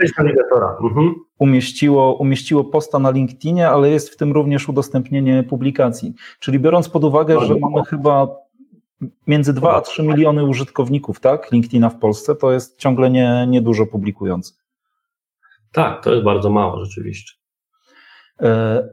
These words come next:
Speaker 2: okej, e, dodam, e, również, bo Artur pewnie o tym przez wrodzoną skromność nie wspomni, że Artur jest autorem kursu dotyczącego reklamy na LinkedInie, więc gdyby ktoś chciał bardzo głęboko wejść w temat, to gdzie może to znaleźć, Arturze?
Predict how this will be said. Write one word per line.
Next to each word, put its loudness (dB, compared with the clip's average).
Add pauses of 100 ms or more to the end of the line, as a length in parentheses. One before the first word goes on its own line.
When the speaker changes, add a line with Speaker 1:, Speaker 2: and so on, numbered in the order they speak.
(180)
Speaker 2:
okej, 2
e, -10 (460)
dodam, 2
e, 4
również, 0
bo 2
Artur 0
pewnie 0
o -2
tym -4
przez -4
wrodzoną 0
skromność -2
nie -2
wspomni, 0
że 4
Artur -2
jest 0 (120)
autorem 0
kursu 0
dotyczącego 0
reklamy 2
na 4
LinkedInie, 2
więc 0
gdyby -4
ktoś -6
chciał -2
bardzo -2
głęboko 0 (380)
wejść 0
w -20
temat, 0
to 2
gdzie 0
może 0
to -4
znaleźć, 0
Arturze? -2